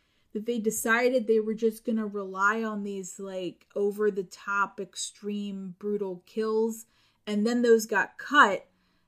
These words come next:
and they said, "Well, crap, we forgot to write a movie around those," and there really wasn't much to go off of. I think one of the,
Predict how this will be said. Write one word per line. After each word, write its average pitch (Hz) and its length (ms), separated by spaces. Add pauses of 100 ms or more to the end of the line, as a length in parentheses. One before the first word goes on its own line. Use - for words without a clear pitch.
(260)
and 208 220
they 202 100
said, 185 420
"Well, 185 300
crap, 226 420
we 190 80
forgot 190 500
to 190 120
write 190 240
a 175 40
movie 220 400
around 170 440
those," 160 500 (220)
and 185 180
there 196 140
really 190 280
wasn't 180 680 (380)
much 202 280
to - 80
go 240 400
off 160 340
of. 113 400 (460)
I 233 80
think 254 180
one 254 300
of 254 140
the, 226 280